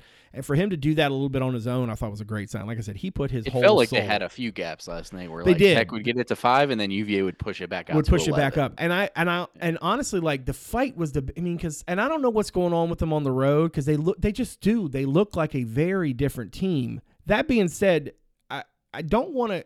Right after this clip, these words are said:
Speaker 1: I don't wanna take what we saw last night and go too far down the expectation roadway.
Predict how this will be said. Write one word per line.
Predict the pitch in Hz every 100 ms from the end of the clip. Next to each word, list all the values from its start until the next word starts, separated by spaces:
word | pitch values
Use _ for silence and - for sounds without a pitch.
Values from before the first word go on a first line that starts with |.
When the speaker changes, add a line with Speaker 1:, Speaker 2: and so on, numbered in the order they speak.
| _
Speaker 1:
I | 147
don't | 143 196 233
wanna | 220 185
take | 185 165
what | 156
we | 147
saw | 131 143
last | 135 131 123
night | 117 107 - _ -
and | 120
go | 120 123 120 117
too | - 165
far | 156 135 123 120
down | 117 117
the | 113
expectation | 113 - 113 - 113 - 110 113
roadway. | 110 110 104 101 90 -